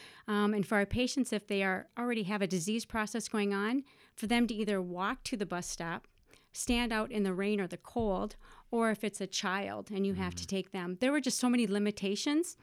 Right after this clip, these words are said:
Speaker 1: and really a language barrier was a limitation for the bus system as well.
Speaker 2: Yeah, yeah.
Speaker 1: You know, so that I was just, it was very discouraging. I, you do take for,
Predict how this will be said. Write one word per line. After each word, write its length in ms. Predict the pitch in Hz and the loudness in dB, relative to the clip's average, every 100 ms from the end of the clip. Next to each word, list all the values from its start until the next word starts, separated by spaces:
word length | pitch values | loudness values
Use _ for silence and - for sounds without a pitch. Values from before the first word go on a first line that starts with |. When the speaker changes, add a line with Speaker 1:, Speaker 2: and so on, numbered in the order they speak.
| - - - - | -20 -20 -20 -4
Speaker 1:
and 280 | 226 220 214 | 2 4 4
really 240 | 226 240 | 2 2
a 60 | 208 | 2
language 460 | 196 190 208 202 170 | 2 2 2 0 -2
barrier 240 | 175 175 | -2 -2
was 160 | 175 160 | -2 -4
a 40 | |
limitation 560 | 175 175 170 180 165 165 | -2 -2 -2 -4 -4 -6
for 140 | - | -4
the 60 | 160 | -6
bus 200 | 165 156 | -6 -8
system 360 | - - 160 | -8 -8 -8
as 120 | 160 156 | -6 -6
well. 200 | 165 - | -8 -6
Speaker 2:
Yeah, 200 | - 90 - _ _ | -8 -8 -12 _ _
yeah. 240 | 95 95 90 - | -8 -8 -8 -6
Speaker 1:
You 140 | 190 175 | -2 0
know, 120 | 165 | 0
so 200 | 160 190 | -2 -2
that 180 | 196 202 | 0 0
I 60 | |
was 160 | 180 170 | 0 -2
just, 260 | 180 156 _ _ | -2 -4 _ _
it 60 | 196 | 0
was 120 | 185 | 0
very 200 | 233 254 | 2 2
discouraging. 800 | 208 - - 220 294 220 175 175 | 2 -2 -2 0 2 0 -2 -4
I, 40 | 180 | -2
you 160 | 190 | 0
do 80 | 214 | 0
take 260 | 202 220 220 | 0 -2 -2
for, 160 | 214 | -6